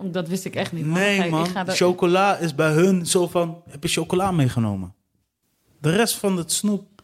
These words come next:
Speaker 1: Wat, die pure? Of gewoon, of maakt niet uit?
Speaker 2: Repen.
Speaker 1: Gewoon maakt niet
Speaker 2: Repen.
Speaker 1: uit.
Speaker 2: Ja, zo nood, whatever.
Speaker 1: Ja?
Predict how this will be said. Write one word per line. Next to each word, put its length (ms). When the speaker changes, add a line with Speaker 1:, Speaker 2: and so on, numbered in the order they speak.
Speaker 1:
Wat, 160
die 160
pure? 420
Of 140
gewoon, 340
of 140
maakt 200
niet 140
uit? 100
Speaker 2:
Repen. 400
Speaker 1:
Gewoon 280
maakt 200
niet 100
Speaker 2:
Repen. 160
Speaker 1:
uit. 220
Speaker 2:
Ja, 280
zo 160
nood, 220
whatever. 680
Speaker 1:
Ja? 480